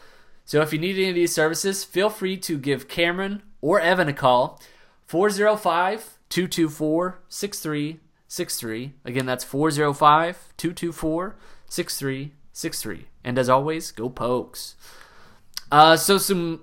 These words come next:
quarterback recruiting news. Um, O S U got a commitment from, uh, from an in-state gunslinger on Tuesday afternoon. Peyton Thompson,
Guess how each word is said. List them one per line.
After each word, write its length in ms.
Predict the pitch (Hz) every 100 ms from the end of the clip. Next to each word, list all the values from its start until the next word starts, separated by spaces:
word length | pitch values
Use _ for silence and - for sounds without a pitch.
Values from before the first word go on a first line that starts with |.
| -
quarterback 480 | 190 196 160 147 139
recruiting 460 | 127 143 127 117
news. 560 | 113 110 113 113 - - - - -
Um, 560 | 117 120 120 120 117 104 _ - - _ _ _ -
O 100 | 180
S 140 | 226
U 60 | 180
got 120 | 185
a 40 | 156
commitment 480 | 151 170 160 123
from, 360 | - 131 127 123
uh, 360 | 123 117 113 113
from 240 | - 123
an 120 | 117 -
in-state 640 | 143 151 - 147 147 - _ 139
gunslinger 960 | 135 143 151 - 120 117 117 113 110 131 -
on 600 | 120 120 120 120 117 117
Tuesday 680 | - 196 220 - 101 95 98 _ -
afternoon. 720 | 110 107 110 107 110 110 123 _ - - _ _
Peyton 320 | 156 180 202 175
Thompson, 720 | 170 190 214 143 113 101